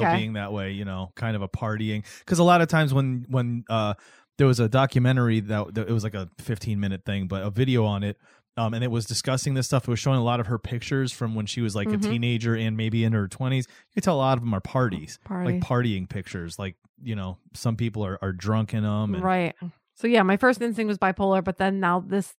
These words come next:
Speaker 1: this disappearance now where she's been gone for twelve years and has maybe, you know, been sighted but doesn't wanna be found. Like, that seems like more like schizophrenia, like the paranoid, like, bad schizophrenia. You know, there's plenty, most of the homeless people out there are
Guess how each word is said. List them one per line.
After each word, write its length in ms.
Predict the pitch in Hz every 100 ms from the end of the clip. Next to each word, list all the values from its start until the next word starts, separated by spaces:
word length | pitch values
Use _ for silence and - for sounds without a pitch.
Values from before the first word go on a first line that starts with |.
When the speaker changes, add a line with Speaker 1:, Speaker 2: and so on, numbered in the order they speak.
| _
Speaker 1:
this 360 | 180 202 - - 185
disappearance 680 | 214 214 214 233 226 214 208
now 200 | 196 175
where 120 | 190
she's 200 | 185 185
been 140 | 196 185
gone 420 | 175 185 226 208
for 140 | 175
twelve 340 | - 190 190 196
years 460 | 202 190 202 - - - - -
and 320 | - 170 170
has 280 | 170 160 160
maybe, 400 | 175 175 165 - -
you 100 | 180
know, 100 | 180
been 200 | 180 170
sighted 540 | - 269 254 226 202
but 180 | 175 151
doesn't 220 | 185 175
wanna 160 | 202 170
be 100 | 175
found. 240 | 202 127
Like, 200 | 185 175
that 260 | 180 226 180
seems 220 | 214 202
like 140 | 190 180
more 180 | 180 175
like 160 | 175 - _
schizophrenia, 800 | 196 180 180 185 160 143 147 156
like 180 | 165
the 80 | -
paranoid, 560 | 175 170 143 - - 196
like, 140 | - - -
bad 340 | 180 175 135
schizophrenia. 640 | - - 160 156 131 170 175 - - _ -
You 80 | 247
know, 100 | 240
there's 120 | 214
plenty, 340 | 226 220 202
most 300 | 202 214 208
of 40 | -
the 60 | 208
homeless 320 | 214 196 -
people 260 | 202 190
out 200 | 180 180
there 220 | 180 175 160
are 360 | 165 156 165